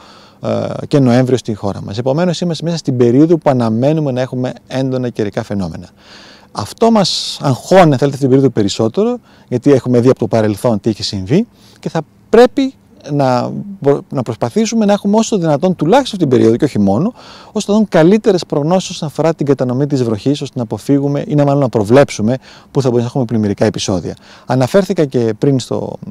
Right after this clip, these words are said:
στα γεγονότα της Μάνδρας και το τονίζω και πάλι ότι θα πρέπει πλέον να καθίσουμε όλοι μαζί και να στήσουμε, τουλάχιστον για τις, για τα μεγάλα αστικά κέντρα, και η Αττική είναι το, η πρώτη προτεραιότητα, ένα σύστημα το οποίο θα περιλαμβάνει όλες τις μοντέρνες τεχνικές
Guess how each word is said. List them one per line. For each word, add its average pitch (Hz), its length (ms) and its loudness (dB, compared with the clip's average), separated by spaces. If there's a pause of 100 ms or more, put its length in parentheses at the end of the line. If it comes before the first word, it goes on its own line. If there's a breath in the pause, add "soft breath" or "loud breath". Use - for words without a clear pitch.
στα 113 140 -10
γεγονότα 117 240 -2
της 104 140 -6
Μάνδρας 117 460 0 (300 loud breath)
και - 100 0
το 147 100 2
τονίζω 190 340 2
και 170 120 0
πάλι 147 300 2
ότι 180 100 -2
θα 139 100 -6
πρέπει 180 300 -2
πλέον 170 180 -2
να 165 60 -2
καθίσουμε 160 420 -2
όλοι 170 140 2
μαζί 139 400 2 (360 loud breath)
και - 100 -4
να 131 100 0
στήσουμε, 160 600 -2 (200)
τουλάχιστον 202 420 0
για 156 100 2
τις, 127 140 -4 (100)
για 117 140 -4
τα 117 120 -2
μεγάλα 135 360 2
αστικά - 260 -4
κέντρα, 110 400 -4
και - 180 -10
η 104 140 -6
Αττική 107 440 -4
είναι 113 180 0
το, 113 380 -6
η - 80 -8
πρώτη 123 260 0
προτεραιότητα, 113 580 -4 (320 loud breath)
ένα 185 260 2
σύστημα 185 400 -2
το 160 100 -8
οποίο 185 120 -6
θα 175 100 -8
περιλαμβάνει 151 580 -2
όλες 170 240 2
τις 135 140 -6
μοντέρνες 127 420 0
τεχνικές 123 440 -2